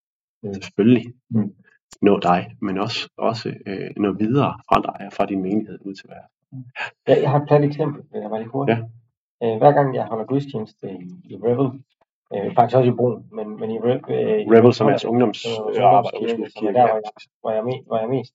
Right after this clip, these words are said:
Speaker 1: holder gudstjenester. Der, så, så plejer jeg altid at starte med at sige: "Hej, jeg hedder Michael, og jeg er præst her i kirken." Øh, og, og, øh, så, øh, har jeg et par gange oplevet, at der er nogle af de unge, der kommer ind sådan: "Altså, vi ved godt, hvad du hedder."
Speaker 2: Ja.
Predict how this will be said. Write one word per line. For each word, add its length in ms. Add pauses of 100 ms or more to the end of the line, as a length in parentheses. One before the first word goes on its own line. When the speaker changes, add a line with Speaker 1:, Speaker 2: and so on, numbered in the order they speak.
Speaker 1:
holder 240
gudstjenester. 500 (680)
Der, 360
så, 100 (260)
så 120
plejer 160
jeg 80
altid 120
at 120
starte 200
med 80
at 120
sige: 160
"Hej, 180
jeg 100
hedder 200
Michael, 340 (840)
og 80
jeg 140
er 60
præst 280
her 160
i 80
kirken." 260 (760)
Øh, 300 (140)
og, 160 (180)
og, 220 (120)
øh, 120
så, 160 (280)
øh, 200 (220)
har 100
jeg 60 (140)
et 80
par 60
gange 200
oplevet, 240
at 60
der 60
er 100
nogle 140 (260)
af 80
de 80
unge, 160
der 80
kommer 200
ind 60
sådan: 180 (400)
"Altså, 160
vi 140
ved 140
godt, 180
hvad 80
du 180
hedder." 160 (500)
Speaker 2:
Ja. 60